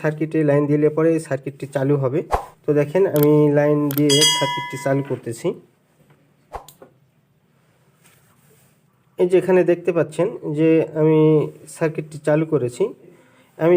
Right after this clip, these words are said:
যেখানে কাজ করতেছি, যেখানে ভিডিওটি করতেছি, সেখানে হচ্ছে পঁচিশ দশমিক পাঁচ বা ছয় পাঁচ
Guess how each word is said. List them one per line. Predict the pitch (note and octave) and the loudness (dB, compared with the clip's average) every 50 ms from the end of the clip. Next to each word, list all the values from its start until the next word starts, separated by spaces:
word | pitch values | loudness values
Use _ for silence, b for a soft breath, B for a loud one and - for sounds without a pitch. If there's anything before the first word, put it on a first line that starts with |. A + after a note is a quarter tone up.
| E3 E3 | 4 2
যেখানে | E3 E3+ F3+ F3 E3+ E3+ E3+ D#3+ | -2 0 0 0 0 0 0 0
কাজ | D#3 D#3 D#3 - | -4 -4 -4 -4
করতেছি, | F3 D#3+ D#3+ D#3+ D3 D3 - E3 E3 D#3 | -6 -6 -4 -4 -6 -6 -4 -6 -4 -4
যেখানে | D3+ D3 D3+ D#3 D3 | -4 -4 -2 -4 -4
ভিডিওটি | C3+ B2 D#3 D#3 E3+ E3+ E3 E3 D#3 C#3 - | -4 -4 -4 0 0 0 0 0 -4 -6 -8
করতেছি, | C#3 B2+ - C#3 C3 - - F#3+ F#3 | -8 -8 -6 -10 -10 -8 -10 -10 -10
সেখানে | - - E3 D#3 D#3 - D3+ D3+ D3 | -8 -10 -10 -8 -6 -4 -2 -2 -2
হচ্ছে | C#3 D3 C#3 C#3+ - D3+ D3+ D3+ | -2 -4 -6 -6 -10 -10 -6 -4
পঁচিশ | E3+ E3 E3+ F#3 F#3+ D#3+ - - D3+ | -6 -6 -4 -6 -8 -8 -6 -4 -4
দশমিক | C#3 C3 - D3 C#3 C3+ D#3 G#3 - - - b b b b b b b b b b b b _ | -4 -2 -2 -4 -2 0 -2 -2 -2 -4 -16 b b b b b b b b b b b b _
পাঁচ | - D3 D3+ D#3+ D#3 D#3 - - _ - C#3+ C#3+ C#3+ | 2 2 2 2 0 -4 -12 -18 _ -10 -8 -2 0
বা | D3+ D3+ D3 C#3+ D3 C#3+ C3 - - _ | 2 2 2 2 0 -2 -4 -6 -10 _
ছয় | - - E3 D#3+ D#3 D#3 F3+ - - - _ _ _ _ _ _ _ _ | -6 -2 0 2 2 0 0 -4 -10 -16 _ _ _ _ _ _ _ _
পাঁচ | C#3+ C#3 C#3 D3+ D3+ | -2 0 0 -2 -4